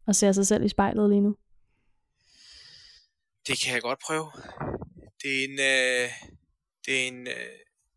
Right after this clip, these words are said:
Speaker 2: det er en dreng, som er blevet voksen nu. Det er en dreng, som, øh, som, øh, har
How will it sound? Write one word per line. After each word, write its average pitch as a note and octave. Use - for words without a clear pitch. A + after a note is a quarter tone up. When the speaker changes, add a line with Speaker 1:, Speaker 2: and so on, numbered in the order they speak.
Speaker 2:
det C3
er C3
en C3
dreng, F#3+
som D3
er C#3
blevet C3+
voksen F3
nu. F3+
Det C#3
er C3+
en C3
dreng, D#3
som, B2+
øh, A#2
som, C#3
øh, A#2
har -